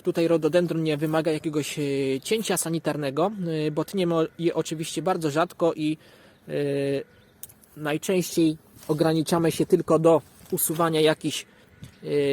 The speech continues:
gałązek uschniętych i tam jest coś takiego właśnie w środku. Są takie, e,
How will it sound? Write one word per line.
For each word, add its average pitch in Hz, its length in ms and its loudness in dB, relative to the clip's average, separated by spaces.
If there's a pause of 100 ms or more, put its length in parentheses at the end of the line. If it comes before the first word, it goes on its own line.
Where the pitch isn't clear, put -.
(360)
gałązek 185 540 6
uschniętych 151 600 2
i 220 60 -6
tam 196 180 2
jest 175 160 2
coś 170 160 2
takiego 160 400 0
właśnie 139 340 0
w - 40 -12
środku. 156 460 -2 (1900)
Są 147 280 -2
takie, 143 300 2 (800)
e, 190 40 -18